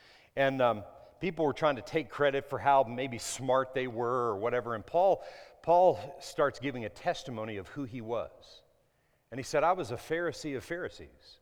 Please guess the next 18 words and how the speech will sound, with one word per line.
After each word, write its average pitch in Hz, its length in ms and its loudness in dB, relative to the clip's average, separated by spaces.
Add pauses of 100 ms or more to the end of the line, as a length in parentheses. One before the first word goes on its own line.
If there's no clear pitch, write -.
(360)
educated, 143 580 -2 (280)
best 147 220 2
schools 113 500 -6
in 104 80 -6
all 131 280 0
of 110 100 -8
the 110 60 -6
world. 110 340 -8 (840)
I 123 80 -2
had 180 180 8
it 156 120 0
all. 151 320 6
I 110 80 2
did 135 180 -2
everything." 127 420 -4
But 110 100 -8
he 117 60 -10
said, 139 320 0